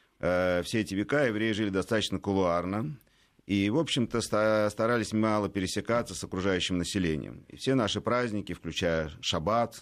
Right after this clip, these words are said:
субботы, э, все эти праздники, они обычно были для внутреннего потребления, в своём, так сказать, узком кругу. Ханука в этом смысле,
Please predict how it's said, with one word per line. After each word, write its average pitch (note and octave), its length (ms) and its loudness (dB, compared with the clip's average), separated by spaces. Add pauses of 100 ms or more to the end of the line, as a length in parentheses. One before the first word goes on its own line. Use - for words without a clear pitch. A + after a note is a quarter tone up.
субботы, G2+ 680 -2 (800)
э, G#2 280 2
все D#3+ 140 -2
эти D#3 140 -2
праздники, F#3+ 500 2
они D#3+ 200 2
обычно D#3+ 460 2
были B2 180 2
для A#2 240 2
внутреннего G#2+ 480 2
потребления, E2+ 760 -2 (600)
в - 60 -12
своём, B2 340 2
так G#2+ 120 -2
сказать, G#2+ 380 -2
узком G2 320 -2
кругу. F2+ 400 -2 (320)
Ханука D#3+ 440 -2
в - 20 2
этом A2+ 200 0
смысле, A2 720 0